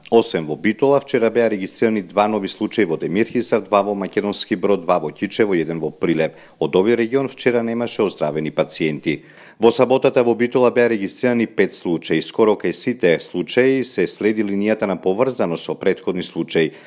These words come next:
Само за два последни случаи не може да се детектира изворот. Има два активни кластери. Останатите се со семејна трансмисија или индивидуални неповрзани, велат од Министерството за здравство.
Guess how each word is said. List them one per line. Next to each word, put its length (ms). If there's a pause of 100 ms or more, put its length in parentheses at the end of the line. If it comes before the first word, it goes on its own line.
Само 300
за 200
два 340 (220)
последни 420
случаи 400
не 100
може 260
да 120
се 220
детектира 580
изворот. 560 (240)
Има 240
два 300
активни 380
кластери. 640
Останатите 760
се 220
со 340
семејна 480
трансмисија 560
или 320 (220)
индивидуални 760
неповрзани, 760 (260)
велат 260
од 80
Министерството 720
за 140
здравство. 720